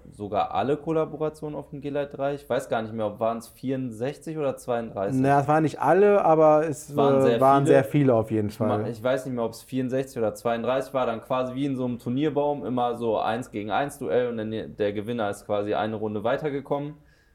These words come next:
Speaker 1: Und bei uns war das so, okay, wir haben das natürlich so verfolgt und ich weiß gar nicht, ob Essex,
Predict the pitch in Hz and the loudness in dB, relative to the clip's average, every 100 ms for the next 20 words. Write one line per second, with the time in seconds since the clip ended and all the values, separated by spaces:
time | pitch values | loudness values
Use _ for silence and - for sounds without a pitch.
0 | _ _ _ - 113 113 - - 110 110 | _ _ _ -4 -2 -2 -6 -8 0 0
1 | 113 143 151 131 131 131 127 135 127 117 | 0 -4 -2 -2 0 0 -2 -2 -2 0
2 | 143 123 123 113 110 113 113 110 110 104 | -2 0 -2 -2 -4 -8 -4 -6 -4 -6
3 | 98 - 151 202 - - - 110 113 107 | -6 0 0 0 -6 -18 -10 -6 -6 -6
4 | 110 - _ _ _ - 127 131 - 139 | -12 -20 _ _ _ -8 -2 -2 0 -2
5 | 131 123 107 - 131 139 | 0 -2 -2 -2 -6 -8